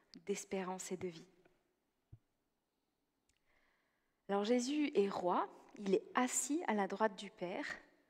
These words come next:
son règne arrive inexorablement.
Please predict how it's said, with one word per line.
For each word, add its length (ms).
son 240
règne 420
arrive 500
inexorablement. 1040